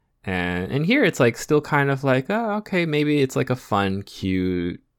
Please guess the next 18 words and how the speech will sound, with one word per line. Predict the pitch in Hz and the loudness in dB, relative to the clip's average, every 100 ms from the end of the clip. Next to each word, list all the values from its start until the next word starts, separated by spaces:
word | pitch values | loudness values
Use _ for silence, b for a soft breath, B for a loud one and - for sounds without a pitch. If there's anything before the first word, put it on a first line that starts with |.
| 95 | -8
uh, | 87 87 87 87 85 | -6 -4 -4 -4 -6
sort | - - 90 | -8 -6 -2
of, | 85 85 104 117 _ | -2 -4 -6 -14 _
uh, | - 87 82 82 87 _ - | -10 -6 -6 -6 -10 _ -10
you | 92 | -6
got, | 92 - | -4 -4
you | 101 92 | -4 0
got | 95 | 0
your | 95 | -2
tsundere | 90 98 92 90 87 87 | -4 -4 -4 -2 -2 -2
and | 92 | -4
you | 98 | -2
got | 90 - | -2 -2
your | 95 87 - - | -4 -4 -6 -4
guy | 95 87 90 | 2 2 2
who | 92 | 0
doesn't | 90 92 - | -2 -4 -6
really | 92 90 87 98 | -6 -4 -4 -8